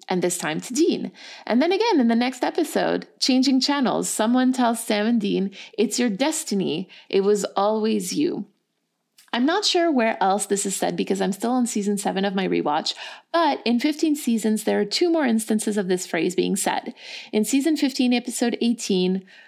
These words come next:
<sighs> Billy tells Dean, "It's you, Dean. It's always been you." Now, the last time this phrase was said, which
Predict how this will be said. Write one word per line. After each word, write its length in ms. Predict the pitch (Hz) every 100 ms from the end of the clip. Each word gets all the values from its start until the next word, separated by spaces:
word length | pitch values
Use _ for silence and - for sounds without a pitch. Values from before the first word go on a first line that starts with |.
| _ -
<sighs> 800 | 208 220 226 208 - - - -
Billy 280 | 240 277 311
tells 300 | 311 285 254
Dean, 380 | 220 202 208 -
"It's 260 | 247 247 -
you, 140 | 240
Dean. 420 | 233 185 170 185 -
It's 200 | 202 202
always 380 | - 185 196 208
been 180 | 185 180
you." 220 | 170 - - _ _ - - -
Now, 160 | 233
the 100 | 254
last 300 | 240 277 480
time 180 | - 370
this 220 | 330 311
phrase 480 | - 247 233 220 - _ -
was 240 | 196 220
said, 440 | - - 175 185 -
which 320 | 190 185 -